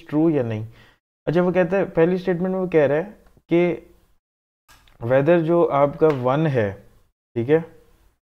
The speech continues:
जो आपका वन है वो बी का एलिमेंट है या नहीं। तो यार ये तो ट्रू है,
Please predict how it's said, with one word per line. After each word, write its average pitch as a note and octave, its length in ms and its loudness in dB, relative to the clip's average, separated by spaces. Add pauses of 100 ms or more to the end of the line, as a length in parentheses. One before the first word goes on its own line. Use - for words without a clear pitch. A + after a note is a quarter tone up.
(200)
जो C#3+ 80 0
आपका F3 280 2
वन D3 300 0
है C3+ 200 0 (520)
वो D#3+ 140 0
बी D3+ 300 2
का E3 140 2
एलिमेंट D#3+ 420 -2
है C3 240 0
या D#3 120 0
नहीं। A#2 280 -6
तो B2 100 -6
यार C#3 220 -4
ये C#3 140 -4
तो C#3+ 120 -2
ट्रू C#3 280 -4
है, D3 140 -4